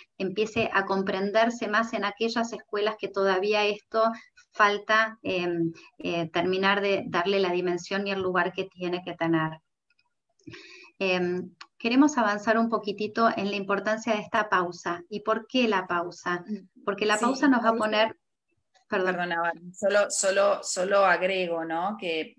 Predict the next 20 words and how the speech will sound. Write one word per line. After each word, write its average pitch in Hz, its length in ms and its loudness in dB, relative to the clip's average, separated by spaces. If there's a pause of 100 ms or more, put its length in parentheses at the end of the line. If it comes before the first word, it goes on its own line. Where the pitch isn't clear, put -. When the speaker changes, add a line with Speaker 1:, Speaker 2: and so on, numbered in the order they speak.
Speaker 2:
porque 165 240 -8
recién 165 340 -4
hablábamos 180 540 2
un 175 80 -10
poco 180 240 -2
basado 175 500 2
en 190 120 0
lo 165 80 -2
que 160 100 -8
tiene 170 220 -6
que 170 80 -4
ver 165 160 -2
con 180 120 -4
la 170 80 0
educación 165 440 -4
de 175 80 -6
los - 160 -8
chicos, 160 420 -14
¿no? 156 380 -8
Y, 165 420 -10